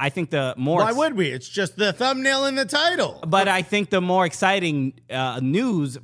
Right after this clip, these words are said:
Speaker 1: from all of this was that he cou-, he was in conversations to go to an M L S team.
Speaker 2: Well,
Speaker 1: And this is, I think this is,
Speaker 2: I
Speaker 1: uh,
Speaker 2: think he was just fielding all offers.
Speaker 1: But the fact that he even took a second call, w-,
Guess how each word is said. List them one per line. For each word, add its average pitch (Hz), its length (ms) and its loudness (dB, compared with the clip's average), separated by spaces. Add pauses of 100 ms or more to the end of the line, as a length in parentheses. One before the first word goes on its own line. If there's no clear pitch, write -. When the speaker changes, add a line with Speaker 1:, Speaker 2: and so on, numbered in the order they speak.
Speaker 1:
from 160 280 2
all 143 240 4
of 123 80 -2
this 151 260 0
was 120 200 0
that 120 160 2
he 143 100 2
cou-, - 220 -8
he 156 180 0
was 165 340 0 (220)
in 180 260 0
conversations 170 1000 0
to 156 120 -4
go 151 340 2
to 143 180 -4
an 131 80 -2
M 123 120 -2
L 113 140 0
S 143 220 0
team. 76 360 -12 (300)
Speaker 2:
Well, 135 420 -4
Speaker 1:
And 165 240 -2
this 262 300 -2
is, 156 400 0
I 175 140 2
think 180 160 -4
this 196 180 -2
is, 165 180 -4
Speaker 2:
I 226 100 0
Speaker 1:
uh, - 40 2
Speaker 2:
think 277 140 -4
he 277 80 0
was 208 160 0
just 185 180 -6
fielding 165 320 -2
all 127 260 -4
offers. 120 480 -8
Speaker 1:
But 208 140 0
the 220 100 -2
fact 262 300 -4
that 240 140 -2
he 233 160 -4
even 208 180 -4
took 220 220 -2
a 165 60 -2
second 175 400 0
call, 156 520 4 (680)
w-, 135 160 -12